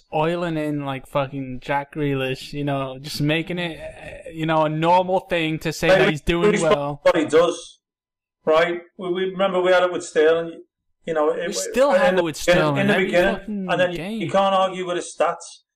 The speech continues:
Speaker 2: You can't.
Speaker 1: You can. You can one hundred percent argue.
Speaker 2: I, I know for a fact, look, whatever he's done, I've, I've,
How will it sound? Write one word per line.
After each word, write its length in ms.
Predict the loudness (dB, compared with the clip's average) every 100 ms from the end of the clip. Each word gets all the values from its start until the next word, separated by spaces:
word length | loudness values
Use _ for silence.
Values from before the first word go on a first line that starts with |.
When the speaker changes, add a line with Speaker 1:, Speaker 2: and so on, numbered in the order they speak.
| _
Speaker 2:
You 120 | -4
can't. 400 | 2 4 2 0
Speaker 1:
You 80 | -6
can. 480 | -4 0 2 0 -2
You 140 | -4
can 240 | 0 0
one 180 | 2 2 2
hundred 340 | -2 -2 -6
percent 300 | -8 -8 -6
argue. 480 | -2 -2 -2 -4 2 4 4 _ -4
Speaker 2:
I, 160 | -4 0
I 140 | 0
know 220 | 2 0 0
for 120 | -2
a 60 |
fact, 380 | -2 -2 -2 -2
look, 200 | -6 -6 _ _ _ _ _ _
whatever 340 | 0 2 2
he's 100 | 0
done, 160 | -2 0
I've, 180 | 0 0
I've, 240 | 0 -2